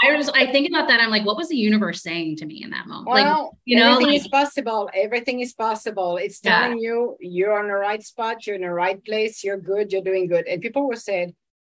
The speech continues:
Speaker 2: "Jessica, you're not all right. What is wrong with you?"
Speaker 1: <laughs>
Speaker 2: Actually, it was meant to be. It sounds
Speaker 1: Yeah.
Speaker 2: crazy,
Speaker 1: A
Speaker 2: but
Speaker 1: hun-, I would say a hundred percent of people expected that we would just call it.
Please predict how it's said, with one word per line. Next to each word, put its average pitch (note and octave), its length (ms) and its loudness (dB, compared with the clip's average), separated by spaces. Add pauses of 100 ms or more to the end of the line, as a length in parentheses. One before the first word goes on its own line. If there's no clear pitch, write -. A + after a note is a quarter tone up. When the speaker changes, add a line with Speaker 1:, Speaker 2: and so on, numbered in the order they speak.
(320)
Speaker 2:
"Jessica, E3 800 -12 (560)
you're D#3 220 -6
not D#3 140 -6
all D3+ 180 -6
right. B2 480 -12 (580)
What G3 180 -2
is E3+ 160 2
wrong D#3 180 -4
with D#3 220 -4
you?" C#3+ 240 -4 (220)
Speaker 1:
<laughs> - 260 -20
Speaker 2:
Actually, F#3+ 800 -4 (240)
it D3 100 -12
was D3 220 -6
meant E3+ 280 -10
to - 100 -8
be. - 200 -8
It E3 100 -12
sounds G#3 220 -8
Speaker 1:
Yeah. A#3+ 100 -2
Speaker 2:
crazy, A#3+ 420 -6
Speaker 1:
A B3 60 6
Speaker 2:
but B3+ 40 0
Speaker 1:
hun-, D#4 300 0
I A3+ 100 6
would D#4 100 0
say F#4 120 0
a D4 100 4
hundred A3 300 0
percent A3+ 280 0
of G3 120 -4
people F3+ 320 -4
expected F3 760 -4
that D#3 220 -4
we D#3+ 180 -4
would D#3 240 -4
just D3 640 -8 (840)
call - 260 -12
it. - 220 -12